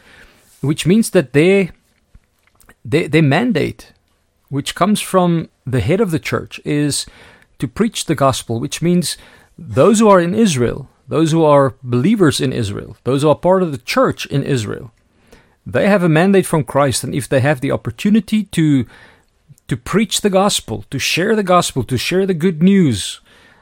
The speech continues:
of, um, salvation in Jesus Christ alone, then that should be their focus.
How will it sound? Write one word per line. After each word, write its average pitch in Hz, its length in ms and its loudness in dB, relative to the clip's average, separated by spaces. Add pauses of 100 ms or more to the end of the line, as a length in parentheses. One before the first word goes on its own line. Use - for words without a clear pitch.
of, 131 500 -2
um, 123 420 -2 (260)
salvation 156 640 0
in 143 100 2
Jesus 151 380 -2
Christ - 560 -4
alone, 135 480 -2 (440)
then 151 440 0 (340)
that 147 680 -6
should 170 240 -2
be 165 120 0
their 143 160 2
focus. - 600 -6